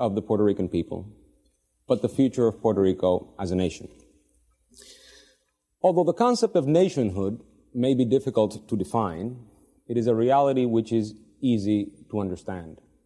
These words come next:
To be sure, the United States seems to have been a country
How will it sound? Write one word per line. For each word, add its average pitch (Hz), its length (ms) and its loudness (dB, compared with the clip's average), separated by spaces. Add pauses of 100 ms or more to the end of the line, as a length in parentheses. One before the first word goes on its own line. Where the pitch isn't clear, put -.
(1120)
To 127 60 0
be 131 80 4
sure, 214 360 4
the 170 80 2
United 147 280 2
States 147 440 0
seems 147 440 2
to 117 100 2
have 104 100 0
been 110 120 2
a 101 60 -2
country 110 480 0